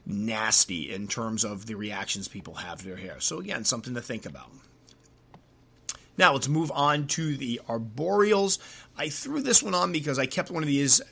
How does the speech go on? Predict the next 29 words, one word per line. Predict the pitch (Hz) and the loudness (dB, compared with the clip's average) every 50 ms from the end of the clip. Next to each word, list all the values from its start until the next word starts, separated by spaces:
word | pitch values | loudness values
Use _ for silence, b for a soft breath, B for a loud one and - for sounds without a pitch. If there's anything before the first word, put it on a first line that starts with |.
| - - - | -12 -6 -6
after | 139 131 - - 131 117 117 | -4 -4 -2 -4 -4 -4 -2
looking | 123 147 143 160 156 143 | -4 -4 -2 -2 0 0
at | 131 127 | 0 0
them | 135 120 | -2 -4
for | 113 117 | -6 -6
quite | - - 139 131 127 123 | -6 -2 -2 0 0 0
some | 135 120 | -2 -4
time, | 120 120 120 117 117 | -2 -4 -4 -4 -4
and | 110 | -4
I | 107 110 | -8 -8
thought | - - 151 143 139 | -4 -2 -2 -2 0
they'd | 139 127 120 | -2 -2 -2
make | 123 120 113 | -4 -6 -4
a | 117 | -6
nice | 120 127 143 147 139 - - | -4 -4 -2 0 2 0 0
little | 139 135 127 120 117 | 0 -4 -8 -8 -8
jump | 113 107 117 120 117 117 113 120 | -6 -4 -2 -2 -2 -2 -2 -4
up, | 113 110 - - | -4 -6 -6 -6
although | 107 113 117 127 123 131 127 135 - 151 | -8 -6 -4 -4 -4 -4 -4 -6 -4 2
some | 147 - 196 190 151 | 2 2 2 0 -4
people | - 160 156 151 143 | -6 -6 -6 -4 -4
might | 139 135 139 139 135 | -2 0 0 0 2
say | - - 143 135 127 | 0 2 2 2 0
they're | 120 123 117 | 0 -2 -2
more | 113 110 117 123 120 | -2 -2 -2 -2 -2
on | 117 110 | -4 -4
the | 101 98 | -6 -8
advanced | 95 98 120 127 131 127 120 - | -8 -8 -6 -4 -2 2 2 2
side. | - 127 123 120 120 120 | 2 2 0 -2 -4 -6